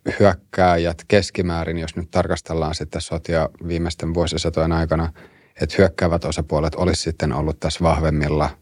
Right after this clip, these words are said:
vai onko se nimenomaan, että tyypillisesti puolustavat osapuolet on sitten vahvemmilla? Voiko, onks,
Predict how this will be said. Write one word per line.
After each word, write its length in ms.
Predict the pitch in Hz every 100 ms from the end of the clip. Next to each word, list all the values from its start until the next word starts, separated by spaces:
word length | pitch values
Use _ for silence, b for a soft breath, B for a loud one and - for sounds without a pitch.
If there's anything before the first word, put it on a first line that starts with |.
| _ b b
vai 120 | 85
onko 120 | 80 82
se 100 | 85
nimenomaan, 460 | 82 80 80 78
että 200 | 78 78 76
tyypillisesti 600 | 87 80 82 80 82 -
puolustavat 680 | 82 95 87 80 - 69 -
osapuolet 540 | 73 76 71 76 76
on 100 | 78
sitten 280 | 80 76 76
vahvemmilla? 560 | 71 71 85 78 107 92 - -
Voiko, 160 | 92 -
onks, 240 | - 92